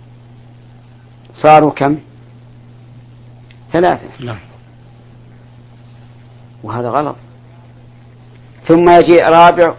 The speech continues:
Speaker 1: ويقول: "تقدم"، صاروا أربعة، ثم ربما يكونون صفا تاما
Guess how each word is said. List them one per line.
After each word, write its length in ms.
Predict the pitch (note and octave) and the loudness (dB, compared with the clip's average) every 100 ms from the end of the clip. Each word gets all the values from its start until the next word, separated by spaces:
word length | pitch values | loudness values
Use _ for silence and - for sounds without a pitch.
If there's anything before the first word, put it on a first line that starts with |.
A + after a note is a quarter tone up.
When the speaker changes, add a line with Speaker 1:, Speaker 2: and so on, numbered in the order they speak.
| - - | -14 -12
Speaker 1:
ويقول: 320 | C3 C3+ C#3+ | -6 -4 -4
"تقدم"، 500 | D3 E3 C#3 - - - | 0 0 0 -6 -10 -8
صاروا 420 | - D3+ D#3 E3 | 0 2 2 0
أربعة، 360 | D3+ - - - - | -2 -4 -10 -6 -2
ثم 220 | F3+ F3 | 0 2
ربما 460 | E3+ F3+ D#3 E3 D3+ | 0 0 0 0 0
يكونون 380 | D#3+ E3+ D#3+ | 0 0 0
صفا 480 | C3+ F3 - E3 F#3 | 0 -4 -4 -4 -4
تاما 640 | - D3+ G3 G3 G3+ D4 | -2 0 0 0 -2 -2